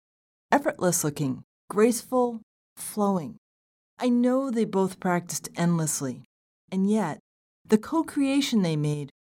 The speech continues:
that was captured on film embodies that state of grace that eludes an easy description. Why does it call me so? Well,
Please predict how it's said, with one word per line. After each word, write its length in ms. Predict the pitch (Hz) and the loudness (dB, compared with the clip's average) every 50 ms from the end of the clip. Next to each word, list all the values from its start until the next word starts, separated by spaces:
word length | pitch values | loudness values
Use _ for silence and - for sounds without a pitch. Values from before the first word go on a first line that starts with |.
| _ _ _ _ _ _ _ _ | _ _ _ _ _ _ _ _
that 220 | - 196 190 - - | 0 0 0 2 2
was 240 | - 196 185 180 - - - | 2 2 0 0 -4 -8 -10
captured 640 | - 214 - - 214 240 247 - - 254 240 214 | -10 -8 -4 0 0 0 0 0 0 2 4 4
on 180 | 196 180 175 175 | 4 4 2 0
film 540 | 175 - - 208 202 180 151 135 120 - - _ _ _ _ - | -2 0 0 2 2 2 0 0 -4 -6 -12 _ _ _ _ 2
embodies 800 | 208 220 220 214 - 226 233 240 277 294 302 285 302 285 233 226 | 4 4 4 4 2 0 2 2 2 2 2 2 2 0 0 0
that 300 | 233 226 214 - - - | 2 2 2 2 2 0
state 360 | - - - - 233 226 208 | -2 -2 0 2 4 4 4
of 160 | 214 170 - | 2 0 -2
grace 480 | - 160 170 165 147 - - - - - _ - | -2 0 0 2 0 0 -2 -6 -10 -12 _ -6
that 180 | - 190 190 208 | -2 0 2 2
eludes 560 | 214 214 208 208 247 269 285 285 269 - 220 | 2 2 2 0 2 2 4 4 2 2 0
an 160 | 208 196 - - - | 0 0 0 0 0
easy 300 | 190 185 165 185 180 180 | 0 0 2 0 -2 -2
description. 640 | - 160 - - - 151 143 - - - 123 - - _ _ _ _ _ _ _ _ _ _ _ - | -4 -4 -6 -4 -6 -8 -8 -8 -10 -12 -12 -14 -14 _ _ _ _ _ _ _ _ _ _ _ -2
Why 160 | - 262 311 | 0 2 2
does 180 | 349 392 381 - | 2 2 0 0
it 120 | 339 - | -4 -4
call 340 | - - - 247 247 269 285 | -6 -6 -2 0 2 4 4
me 160 | 262 185 147 | 4 2 2
so? 380 | - - - 147 139 123 - 113 _ _ _ _ _ _ _ _ - | 0 -2 0 0 -2 -2 -4 -12 _ _ _ _ _ _ _ _ -2
Well, 220 | 277 294 277 - | 0 0 0 -2